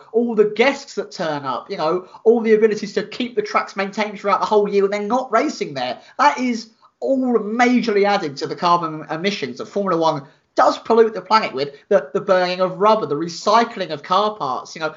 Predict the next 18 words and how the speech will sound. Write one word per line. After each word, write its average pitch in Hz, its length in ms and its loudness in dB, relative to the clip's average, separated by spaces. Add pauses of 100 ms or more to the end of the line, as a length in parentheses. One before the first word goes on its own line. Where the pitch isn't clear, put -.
(100)
the 196 100 4
litter, 202 400 4
as 160 160 -4
you 165 80 -10
said, 208 220 -2
Harry, 147 320 -2
produced 175 400 -10
by 170 80 -2
the 147 100 -2
guests. 190 540 0
It's, 190 240 -8 (800)
there 240 120 2
are 240 60 4
many 233 300 4
other 208 160 6
ways 196 280 2
to 165 40 -18
create 165 300 -4